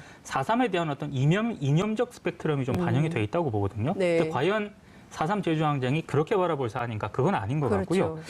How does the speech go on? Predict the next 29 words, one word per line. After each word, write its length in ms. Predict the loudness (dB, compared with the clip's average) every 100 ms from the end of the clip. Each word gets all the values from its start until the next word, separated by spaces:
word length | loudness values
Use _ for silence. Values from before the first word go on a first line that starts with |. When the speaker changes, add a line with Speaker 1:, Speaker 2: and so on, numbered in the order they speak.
| -12 -10 0
Speaker 1:
노무현 380 | 2 4 4 4
전 200 | 2 2
대통령이 880 | -2 0 0 2 2 2 0 -2 -2
이천육 400 | -2 0 2 4
년 220 | 4 2
사삼 340 | -2 -2 -2
위령제에 440 | 0 0 0 0 -2
참석을 480 | 0 -4 -2 0 0
해서 320 | 0 -2 -2
Speaker 2:
네. 200 | -2 -2
Speaker 1:
뭐라고 400 | 0 2 0 -2
했느냐? 380 | -6 -6 -8 -8
Speaker 2:
네. 200 | -4 -4 -4 -12 -20 -4
Speaker 1:
국가 320 | -2 2 2
권력은 380 | 2 -2 0 0
어떠한 460 | 0 2 2 2
경우에도 400 | 2 2 2 0
합법적으로 1040 | 0 -4 0 -2 -2 0 0 2 2 2 0 -4
행사가 400 | 0 0 0 -2
되어야 360 | -2 0 0 -2
한다. 320 | -4 -8 -8
그러니까 200 | -6 0
Speaker 2:
음. 20 |
Speaker 1:
이 80 | 2
얘기는 200 | 2 2
뭐냐면은 580 | 2 0 0 0 0 0 -4 -18 -6
당시 480 | -2 0 0 -2 -2
국가 300 | 0 0 0
권력이 560 | 0 0 0 0 -2